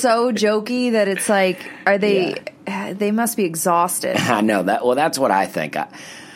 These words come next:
Speaker 2: that's what I always tell people. I like doing comedy because it's allowed me to be a real person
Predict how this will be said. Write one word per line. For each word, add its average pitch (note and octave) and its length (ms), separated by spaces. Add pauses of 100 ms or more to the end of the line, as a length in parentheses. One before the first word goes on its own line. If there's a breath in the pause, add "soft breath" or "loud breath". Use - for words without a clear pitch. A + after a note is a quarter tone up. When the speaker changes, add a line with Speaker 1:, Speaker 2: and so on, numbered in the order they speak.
(260 loud breath)
Speaker 2:
that's D#3 220
what F3+ 80
I D3 120
always A2+ 220
tell A2+ 220
people. F#2+ 340
I F#2 120
like G#2+ 300
doing A2 280
comedy G2 440
because F2 380
it's - 140
allowed F2+ 420
me F2+ 140
to - 100
be E2+ 160
a E2 80
real D#2+ 260
person D2 580